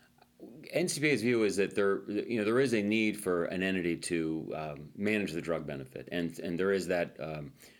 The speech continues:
there are benefits that accrue related to that from the standpoint of, um,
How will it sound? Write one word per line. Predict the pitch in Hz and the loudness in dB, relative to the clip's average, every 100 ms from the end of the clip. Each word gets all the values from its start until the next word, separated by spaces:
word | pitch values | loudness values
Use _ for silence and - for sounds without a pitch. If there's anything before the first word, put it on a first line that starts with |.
| _ - | _ 0
there | 101 | 2
are | |
benefits | 82 143 123 92 82 | 4 4 2 -2 -4
that | - 78 | -2 -2
accrue | - 85 80 - | -2 -2 -2 -2
related | 80 85 85 73 | -2 0 -2 -2
to | 71 | -6
that | 73 | -6
from | - 78 | -6 -8
the | |
standpoint | - 85 - 82 78 | -6 -6 -6 -8 -6
of, | 71 78 - - | -4 -4 -6 -10
um, | 76 71 | -10 -12